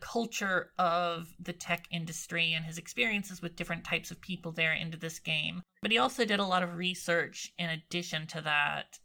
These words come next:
you know, like, counseling and research into,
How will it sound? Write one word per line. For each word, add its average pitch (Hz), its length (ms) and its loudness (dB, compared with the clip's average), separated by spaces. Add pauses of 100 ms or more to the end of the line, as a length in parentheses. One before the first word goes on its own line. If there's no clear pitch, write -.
you 190 100 0
know, 185 140 2
like, 170 260 0 (320)
counseling 214 760 2 (140)
and 170 720 -2 (320)
research 175 460 -4
into, 170 540 -6